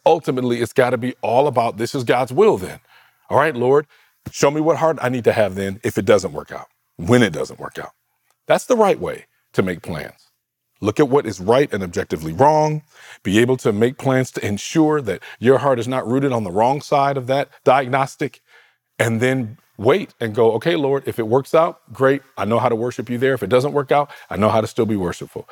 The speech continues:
That's how a mature faith works. Now, let's look at how we can make plans wrongly, how we can, uh, misplace our sovereignty.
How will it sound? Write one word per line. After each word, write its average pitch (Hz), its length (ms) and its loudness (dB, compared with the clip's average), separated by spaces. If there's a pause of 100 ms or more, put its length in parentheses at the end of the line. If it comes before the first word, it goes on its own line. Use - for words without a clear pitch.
(140)
That's 98 200 -4
how 120 200 0
a 127 80 -2
mature 123 360 -2
faith 82 400 -4 (420)
works. - 440 4 (1080)
Now, 127 260 0 (440)
let's 110 140 0
look 123 120 2
at 98 80 0
how 90 300 -2 (580)
we 104 140 0
can 95 200 0
make 92 240 0 (120)
plans 90 360 -4
wrongly, 85 420 -2 (1040)
how 85 160 0
we 90 140 0
can, 90 260 -4 (320)
uh, - 200 -6 (160)
misplace 107 840 -2 (340)
our 82 100 -2
sovereignty. 85 560 0